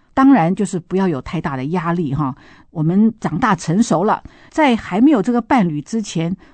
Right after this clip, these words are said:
我们先预备自己。所以有时候跟父母好好的沟通呢，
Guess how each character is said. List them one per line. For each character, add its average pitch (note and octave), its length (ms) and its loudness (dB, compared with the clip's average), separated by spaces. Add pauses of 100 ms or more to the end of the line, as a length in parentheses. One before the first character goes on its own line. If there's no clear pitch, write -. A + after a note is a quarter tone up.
我 F3 120 -6
们 F#3+ 140 2
先 B3+ 360 2 (100)
预 D4 180 6
备 G#3+ 180 2
自 F#3 220 -4
己。 - 260 -12 (340)
所 D4+ 140 -2
以 - 20 4
有 F3 120 2
时 B3+ 100 0
候 A#3+ 80 4
跟 C#4 220 2
父 D#4+ 240 0
母 E3+ 120 4
好 G#3 200 -2
好 G3+ 120 -2
的 - 120 -6
沟 A#3+ 260 0
通 B3 240 2
呢， F3+ 180 -2